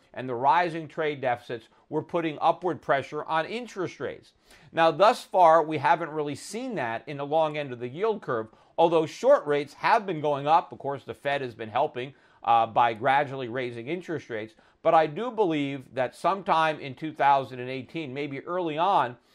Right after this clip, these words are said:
the weakness in the dollar is going to push Treasury yields higher, and we will be having, uh, an increase in interest rates, which could be an even bigger factor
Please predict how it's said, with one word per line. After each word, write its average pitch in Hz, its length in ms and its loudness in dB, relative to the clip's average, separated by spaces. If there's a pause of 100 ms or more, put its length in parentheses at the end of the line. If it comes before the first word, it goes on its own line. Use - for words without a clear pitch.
(200)
the 143 100 -4
weakness 190 680 -6 (260)
in 214 180 -6
the 247 100 -2
dollar 202 640 8 (260)
is 165 200 0
going 175 240 2
to 160 60 -2
push 170 380 -4
Treasury 165 480 -4
yields 143 280 -4
higher, 170 380 4
and 139 220 -8
we 151 240 -6
will 226 300 6
be 170 220 -2
having, 139 500 2 (320)
uh, 135 200 4
an 139 120 -8
increase 160 560 -6
in 127 80 -12
interest 143 480 -10
rates, 127 300 -6
which 165 200 -4
could 180 180 -6
be 196 100 -4
an 175 80 0
even 160 240 -6
bigger 170 300 -2
factor 175 680 -2